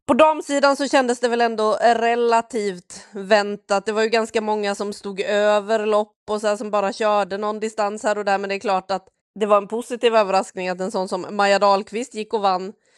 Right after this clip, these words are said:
sprinttävlingen. Det var kul att se Maja Dahlqvist dessutom så snabb i ett kval. Det brukar vi inte se henne. Båda har också gått för den här vintern. Hon jagar ju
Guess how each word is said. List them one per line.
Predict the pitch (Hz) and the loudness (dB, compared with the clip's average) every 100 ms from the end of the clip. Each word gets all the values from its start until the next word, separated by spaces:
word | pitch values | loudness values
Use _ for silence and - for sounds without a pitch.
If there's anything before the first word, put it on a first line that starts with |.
| _ _ - | _ _ -12
sprinttävlingen. | - 247 226 233 220 214 247 247 226 208 | -6 -6 -6 -4 2 2 2 -2 -2 -2
Det | 214 | -2
var | 240 | -2
kul | - 247 220 | -4 -4 -2
att | 220 | -2
se | 226 247 | -2 -4
Maja | 233 220 214 | 0 0 2
Dahlqvist | 220 220 196 202 | 2 0 -4 -4
dessutom | 214 226 214 214 202 | -4 -2 -4 -4 -4
så | - 208 | -4 -6
snabb | - 214 185 170 202 | -4 -2 -2 -2 -4
i | |
ett | 196 - | -6 -6
kval. | - 185 185 | -2 0 2
Det | 185 | -2
brukar | 175 185 196 - 202 | -6 -4 -4 -4 -4
vi | 220 | -4
inte | 226 196 | -6 -8
se | 214 196 | -6 -4
henne. | 190 190 | -4 -4
Båda | 175 202 233 | -6 -2 0
har | |
också | 233 - 381 | 0 -2 -6
gått | 240 190 | -4 -4
för | - | -6
den | 180 | -6
här | 175 | -4
vintern. | 175 180 180 | -4 -8 -8
Hon | 214 208 | -6 -2
jagar | 214 196 196 | -2 -2 -4
ju | 208 | -4